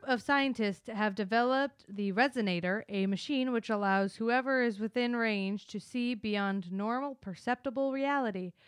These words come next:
But when the experiment succeeds, they are immediately attacked by a terrible life form, or by terrible life forms.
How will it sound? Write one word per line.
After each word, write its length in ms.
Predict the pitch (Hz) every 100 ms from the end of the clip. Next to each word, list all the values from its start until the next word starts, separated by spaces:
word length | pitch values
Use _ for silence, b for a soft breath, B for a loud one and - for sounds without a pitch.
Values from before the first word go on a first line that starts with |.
| b b -
But 120 | 226
when 160 | 262
the 100 | 269
experiment 720 | 262 254 - 311 320 294 269 220
succeeds, 800 | 240 - - 370 330 240 220 - 202
they 160 | 196
are 120 | 185
immediately 580 | 180 190 277 311 311 294
attacked 480 | 285 220 208 208 -
by 140 | 190
a 100 | 185
terrible 640 | 180 - 208 214 208 214 208
life 240 | 196 196
form, 280 | - 185 170 -
or 100 | 202
by 140 | 190
terrible 320 | 196 226 220 214
life 220 | 208 202
forms. 280 | 165 160